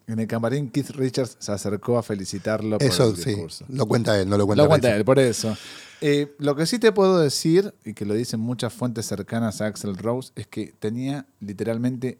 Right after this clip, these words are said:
Speaker 1: miedo Axl Rose de dar ese primer show.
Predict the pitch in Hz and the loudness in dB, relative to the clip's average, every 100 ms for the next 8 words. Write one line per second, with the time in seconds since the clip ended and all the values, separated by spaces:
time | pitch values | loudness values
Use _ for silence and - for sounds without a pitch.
0 | - 110 117 123 117 123 - 104 104 - | -10 -6 -2 0 0 -2 -4 -8 -6 -8
1 | 95 101 110 107 104 101 101 104 107 90 | -4 -2 -2 -4 -6 -4 -2 -4 -6 -6
2 | 95 101 - 87 85 | -4 -6 -6 -6 -8